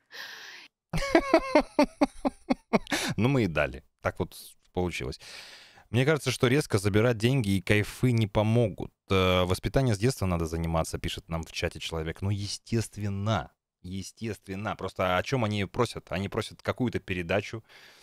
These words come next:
которая за якобы сколько там, пять дней или сколько она там будет находиться в какой-то чужой семье, решит все вопросы. Что?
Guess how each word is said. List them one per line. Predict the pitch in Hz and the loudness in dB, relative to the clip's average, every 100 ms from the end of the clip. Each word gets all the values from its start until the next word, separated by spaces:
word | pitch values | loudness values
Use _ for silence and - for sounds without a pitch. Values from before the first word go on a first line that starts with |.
| _ | _
которая | - 101 117 104 | -6 0 2 4
за | 95 | 4
якобы | 101 113 104 95 | 4 2 2 0
сколько | 92 113 98 | 2 0 0
там, | 85 85 - | 0 -2 0
пять | 117 117 98 | 2 2 2
дней | 117 135 151 | 2 4 4
или | 87 | 2
сколько | - 101 87 | 0 0 2
она | 85 | 0
там | 82 | 0
будет | 85 82 | -2 -2
находиться | 87 90 90 82 | -2 -2 -4 -6
в | |
какой-то | 87 87 82 | -6 -4 -4
чужой | - 92 | -4 -2
семье, | 87 101 98 117 139 | 0 0 0 2 2
решит | 104 - 127 | 2 -2 -6
все | - - 101 | -6 0 2
вопросы. | 92 - - - - _ _ _ _ _ _ _ _ _ _ _ _ _ _ _ _ _ _ _ _ _ _ - | 0 -4 -8 -10 -16 _ _ _ _ _ _ _ _ _ _ _ _ _ _ _ _ _ _ _ _ _ _ -10
Что? | - - 104 113 | -10 -2 -2 -2